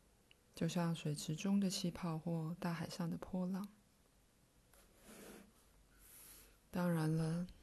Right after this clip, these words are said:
你可能初步瞥见你的真实本性，独立经验者的感觉暂时脱落，却又很快返回，重建它的控制力。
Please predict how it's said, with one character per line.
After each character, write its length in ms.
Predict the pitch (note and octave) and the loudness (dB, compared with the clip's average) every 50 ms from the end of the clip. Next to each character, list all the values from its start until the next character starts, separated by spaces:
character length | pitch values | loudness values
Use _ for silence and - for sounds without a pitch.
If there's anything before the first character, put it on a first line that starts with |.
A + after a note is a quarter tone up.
| - - | -10 -2
你 100 | - F3 | 0 0
可 160 | - - E3+ D#3+ | 2 4 4 4
能 340 | D#3+ D#3+ D#3+ D#3+ D#3+ E3 | 6 4 2 2 0 -2
初 220 | - - - F#3+ G3 | -4 0 2 2 2
步 240 | G3 - G#3 G3+ G3 | 4 4 2 2 2
瞥 200 | - - F3 D#3+ | 0 0 -2 0
见 240 | - - F3+ F3 | 2 2 2 4
你 60 | E3 D#3 | 4 4
的 80 | E3 | 2
真 180 | D#3 - G3+ G3+ | 2 4 4 4
实 160 | A#3+ - G3 | 4 2 0
本 220 | E3 - D#3 C#3+ | 0 0 0 0
性， 380 | D3 - - - F3+ E3+ F3 F3 - - - - - - - - - - - - _ - | -2 -4 -2 -2 -2 -2 -2 -4 -8 -12 -18 -20 -20 -20 -20 -20 -20 -20 -20 -20 _ -2
独 100 | - D3 E3 | 2 4 4
立 120 | E3+ E3 | 4 4
经 180 | E3 - F3+ F3+ | 4 4 6 6
验 160 | F3 E3+ E3 | 8 6 6
者 160 | D#3 - - | 4 2 0
的 80 | - - - - - F3+ - | -2 0 0 0 0 0 0
感 220 | - D#3+ D3+ D3+ | 0 0 0 0
觉 400 | - - D#3 D3 D3+ D#3 E3 E3+ - | 0 0 0 0 0 -2 -4 -6 -4
暂 220 | - - F#3+ F3+ E3+ | 0 2 2 2 2
时 300 | - - - D3+ D3+ E3 | 0 -2 -2 -2 -2 -2
脱 320 | - - - F#3 F#3 F#3 | -4 -2 0 2 2 2
落， 220 | G3 G3 F#3+ A3+ A3+ - - - - - - - - - - - - - - - - - - - - - - - - - - - - - - - - _ - | 2 2 2 0 -2 -6 -14 -20 -20 -20 -20 -20 -20 -20 -20 -20 -20 -20 -20 -20 -20 -20 -20 -20 -20 -20 -20 -20 -20 -20 -20 -20 -20 -20 -20 -20 -20 _ -4
却 200 | - - F3+ F3 | 2 4 4 6
又 140 | E3+ E3+ E3 | 6 6 6
很 160 | D#3 D3 D3 | 4 2 2
快 380 | - - F#3+ F#3 F3 E3+ E3 E3+ E3+ - | 0 2 2 2 2 2 0 -2 -4 -6
返 260 | - - D#3 D3 D3 | -4 -2 0 0 0
回， 520 | D3 - - E3+ D3 D3 D3+ D#3 E3+ E3+ E3+ - - - - - - - - - - | -2 -4 -4 -4 -2 -2 -2 -2 -4 -6 -8 -10 -16 -20 -20 -20 -20 -20 -20 -16 -14
重 220 | - - - D#3 D#3+ | -8 -4 -2 -2 0
建 340 | - F#3 F3+ F3 D#3+ F3 E3 | 0 0 0 0 0 -2 -4
它 140 | - - F3 | -4 -6 -6
的 100 | E3+ E3 | -4 -4
控 240 | - - F#3 F#3 | -2 0 0 0
制 160 | F#3 - - F3+ | 0 0 -2 -2
力。 240 | F#3 F#3 F#3 F#3 | -2 -2 -2 -4